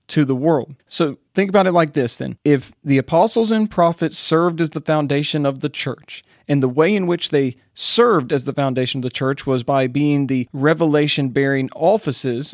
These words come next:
of the church and bringing God's word to the people, we need to then consider this. In order for the foundation to be complete,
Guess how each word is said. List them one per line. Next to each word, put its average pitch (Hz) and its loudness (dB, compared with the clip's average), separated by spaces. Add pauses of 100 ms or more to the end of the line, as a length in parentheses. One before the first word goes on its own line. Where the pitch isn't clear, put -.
(120)
of 131 0
the 127 -4
church 131 -8
and 135 -2
bringing 143 0
God's 135 0
word 139 -2
to - -8
the 120 -8
people, 151 -4
we 143 -4
need 165 -2
to 147 0
then 170 -2
consider 143 -2
this. 165 0
In 143 -4
order 196 0
for 175 -4
the 143 0
foundation 156 -2
to 147 -4
be 143 0
complete, 143 -4